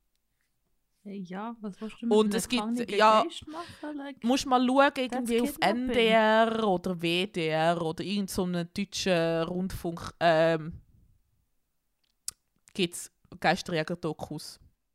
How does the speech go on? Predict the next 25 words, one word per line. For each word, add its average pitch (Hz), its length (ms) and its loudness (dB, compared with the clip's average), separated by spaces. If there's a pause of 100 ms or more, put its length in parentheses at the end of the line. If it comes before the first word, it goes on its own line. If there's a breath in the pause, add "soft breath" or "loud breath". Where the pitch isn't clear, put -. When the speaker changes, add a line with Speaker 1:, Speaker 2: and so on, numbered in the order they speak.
Speaker 1:
Es - 220 -20
gibt 190 260 -14
auch 175 460 -12
ganze 202 400 -8
YouTube-Kanäle. 214 1500 -10 (920 loud breath)
Speaker 2:
Ja, 208 400 6
aber 208 220 4
die 220 220 -6
sind, 220 280 -6 (1500 loud breath)
es - 160 -2
gibt 262 220 -2
ja 262 80 2
dann 240 160 2
auch 214 160 4
die, 233 260 0 (400)
kennst - 320 -4
du - 40 -10
so 226 100 -4
die 214 180 -12
ganz 208 300 -2
schlechten 202 560 -2 (260)
<laughs> - 240 -4
YouTube-Videos, 220 960 -4
wo 175 340 -2 (560 loud breath)
Leute 226 640 0